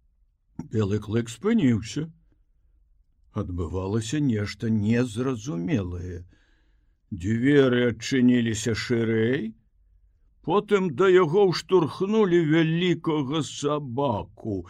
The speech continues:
і дзверы зачыніліся. Белы клык ніколі яшчэ не бачыў такой пароды. Это быў мастыф. Але памеры і раз'юшаны выгляд незнаёмца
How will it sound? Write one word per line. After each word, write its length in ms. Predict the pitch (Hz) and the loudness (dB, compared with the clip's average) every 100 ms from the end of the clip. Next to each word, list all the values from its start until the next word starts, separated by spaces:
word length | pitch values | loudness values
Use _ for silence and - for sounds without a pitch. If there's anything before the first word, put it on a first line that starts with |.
| - - | -14 -4
і 140 | 208 | -2
дзверы 400 | 160 262 233 156 | 2 2 4 4
зачыніліся. 920 | 113 113 - 123 127 123 123 - 123 113 - _ _ _ _ _ _ _ _ _ _ _ _ _ - | 4 0 0 2 4 2 0 -4 -10 -12 -20 _ _ _ _ _ _ _ _ _ _ _ _ _ -18
Белы 600 | 80 98 98 101 123 147 | -10 -6 -4 -2 0 0
клык 440 | 147 147 151 139 | 0 2 2 2
ніколі 560 | 165 160 160 160 151 175 | 0 0 0 2 4 4
яшчэ 320 | 165 - 180 | 2 0 -2
не 160 | 190 214 | 0 -2
бачыў 500 | 175 151 139 156 127 | 2 2 2 -2 -2
такой 400 | 110 131 143 135 | -2 0 2 2
пароды. 580 | 110 143 135 127 127 - - - | 2 0 2 2 2 -2 -6 -8
Это 260 | 139 139 123 | -4 -2 2
быў 340 | 131 120 110 - | 4 4 0 -4
мастыф. 720 | 110 117 123 - 143 113 - - _ _ _ _ _ _ | 0 0 0 -2 0 0 -4 -20 _ _ _ _ _ _
Але 460 | 120 113 107 101 110 110 - | -2 2 2 0 -4 -6 -4
памеры 760 | 110 98 104 120 117 104 107 113 | -4 0 0 2 0 0 -2 -4
і 220 | 113 113 | -2 0
раз'юшаны 920 | 110 113 107 113 131 127 - 127 120 120 | 2 0 -2 0 2 2 0 2 2 2
выгляд 640 | 110 139 110 113 113 113 | 4 2 2 0 -2 0
незнаёмца 1300 | 120 123 95 110 120 113 113 110 101 - - 156 220 | 0 0 0 -2 0 0 0 -2 -4 -6 -4 -4 -4